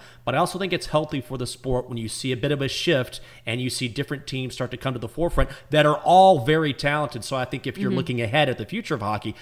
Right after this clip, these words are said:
Speaker 1: that's really exciting.
Speaker 2: Yeah, it's just about finding consistency, at least for those next level teams, because it's, it's easy to score goals in bunches during parts of the year for,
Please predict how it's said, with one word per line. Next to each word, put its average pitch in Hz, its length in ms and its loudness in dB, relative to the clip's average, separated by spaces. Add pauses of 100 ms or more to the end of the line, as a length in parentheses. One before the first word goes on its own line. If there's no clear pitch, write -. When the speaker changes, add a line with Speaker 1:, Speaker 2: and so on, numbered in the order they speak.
Speaker 1:
that's - 160 -8
really 117 420 0
exciting. 80 420 -12 (720)
Speaker 2:
Yeah, 226 280 4
it's 190 100 -6
just 233 140 -4
about 233 200 2
finding 220 280 2
consistency, 202 760 -4
at 151 80 -2
least 185 220 -2
for 202 60 -6
those 196 200 0
next 180 240 -2
level 175 240 0
teams, 180 300 -4
because 175 280 -2
it's, 175 240 -6
it's - 160 -12
easy 190 240 -4
to 185 80 0
score 180 220 -2
goals 170 240 0
in 170 80 -2
bunches 165 340 -2
during 170 240 -4
parts 170 280 -4
of 170 60 -8
the 165 60 -6
year 165 380 0
for, 160 280 -2